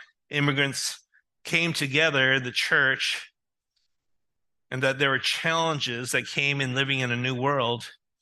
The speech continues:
it was very interesting that the role of the church elder became one that was synonymous with having authority, power, and control.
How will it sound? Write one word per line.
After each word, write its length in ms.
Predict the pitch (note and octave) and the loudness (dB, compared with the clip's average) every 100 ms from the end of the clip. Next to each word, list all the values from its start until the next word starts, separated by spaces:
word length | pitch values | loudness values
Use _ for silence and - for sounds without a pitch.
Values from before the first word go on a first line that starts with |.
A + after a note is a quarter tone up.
| _ - - | _ -20 -6
it 80 | C#3 | -2
was 80 | |
very 260 | C#3 E3+ D#3+ | 4 4 4
interesting 480 | E3+ - D3 D#3 D3 | 4 2 2 0 0
that 120 | C3+ | -2
the 100 | C3 | 0
role 260 | B2+ D3 C#3+ | 2 2 2
of 60 | B2+ | 0
the 80 | |
church 380 | A2 - C#3+ - - - | -2 0 0 -2 -6 0
elder 380 | D#3+ E3 B2 A2+ | 0 2 2 2
became 480 | B2+ - D3 C3+ | -2 -4 -4 -2
one 300 | C3 C#3 C#3+ | 0 2 2
that 180 | C#3+ A2+ | 0 0
was 120 | C3 | -2
synonymous 800 | - D3+ C3+ C#3 D#3+ B2 A2+ A2+ | -2 -2 0 2 0 0 0 0
with 120 | C3 - | -6 0
having 420 | C3+ B2+ C3 B2 | 0 2 -2 -2
authority, 800 | B2 - C#3 C3 C3+ C3+ D3+ D#3+ _ _ - | -8 -2 2 6 4 4 -2 -4 _ _ -6
power, 560 | - C#3+ C#3 C#3 C3+ C3 | -2 2 4 4 2 -2
and 160 | C3 | -8
control. 640 | - C3 - D3 C#3 C3+ | -8 -8 -2 0 0 -6